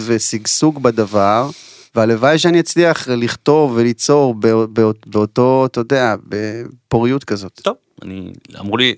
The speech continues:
Speaker 2: לחבק מחמאות, אז מחבק את המחמאה,
Speaker 1: יאללה, חבק.
Speaker 2: וגם אותך, תודה.
Speaker 1: תודה.
Speaker 2: אה, ספר או סרט או הצגה או אירוע תרבותי שהשפיעו עליך?
Speaker 1: אה,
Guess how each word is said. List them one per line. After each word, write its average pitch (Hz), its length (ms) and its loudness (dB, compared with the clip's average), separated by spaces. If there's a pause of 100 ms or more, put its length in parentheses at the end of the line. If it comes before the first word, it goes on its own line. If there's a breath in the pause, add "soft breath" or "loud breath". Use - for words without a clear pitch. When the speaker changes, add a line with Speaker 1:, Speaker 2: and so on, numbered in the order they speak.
(120)
Speaker 2:
לחבק 90 540 -8
מחמאות, 92 380 -6
אז 90 180 -16 (200)
מחבק 104 300 -10
את - 80 -18
המחמאה, 90 200 -4
Speaker 1:
יאללה, 143 180 0
חבק. 104 280 -2
Speaker 2:
וגם 117 120 2
אותך, 107 220 -4 (100)
תודה. 95 200 -4
Speaker 1:
תודה. 123 260 -2 (240 loud breath)
Speaker 2:
אה, 113 340 2
ספר 180 400 0
או 113 120 0
סרט 170 420 0
או 131 60 2
הצגה 110 480 -2
או 120 140 0
אירוע 113 260 0
תרבותי 104 420 -8
שהשפיעו 123 560 -2
עליך? 143 320 -4 (1900 loud breath)
Speaker 1:
אה, 120 460 4